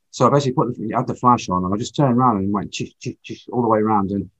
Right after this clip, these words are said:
I caught a whole load of these, um, three or four of them going straight up into the sky, and these are the nearest ones to me. Um, it's the same one, the white one. I just did it in white so people could see it a bit clearer. But, um, again, this, this was taken sort of, um, just on a tripod in the garden.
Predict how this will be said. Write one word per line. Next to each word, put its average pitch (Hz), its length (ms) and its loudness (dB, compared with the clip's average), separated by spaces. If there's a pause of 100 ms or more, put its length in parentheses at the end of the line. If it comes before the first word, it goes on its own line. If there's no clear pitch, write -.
(160)
I 110 60 0
caught 110 260 2
a - 20 -2
whole 139 160 4
load 127 160 4
of 113 80 -2
these, 107 320 -2
um, 101 460 -2
three 143 140 2
or 131 60 -4
four 127 160 4
of 110 60 4
them 107 80 0
going 107 120 0
straight 110 220 -2
up 110 60 -4
into 107 140 -6
the 104 60 -6
sky, 98 400 2
and 104 140 -2
these 110 160 -2
are 104 40 -2
the 107 80 -2
nearest 110 320 -2
ones 107 200 -2
to 110 120 -4
me. 90 280 -2 (360)
Um, 107 280 2
it's - 120 -6
the 139 80 -4
same 135 280 6
one, 123 140 6
the 107 60 2
white 92 260 4
one. 90 200 -2
I 95 60 -2
just 104 160 -8
did 110 140 -2
it - 40 -2
in 101 120 -2
white 95 240 0
so - 140 -10
people 90 180 -6
could 90 120 -10
see 104 120 -6
it 95 40 -6
a - 20 -8
bit 87 160 -12
clearer. 92 320 -6 (640)
But, 107 160 0
um, 113 300 2
again, 123 260 2
this, 120 220 2
this 120 260 -6
was 107 180 -8
taken 104 460 -2
sort 101 200 -6
of, 101 140 -8
um, 101 320 0 (640)
just - 160 -6
on 117 120 2
a 104 40 -2
tripod 120 480 2
in 104 120 0
the 101 60 -2
garden. 101 600 -2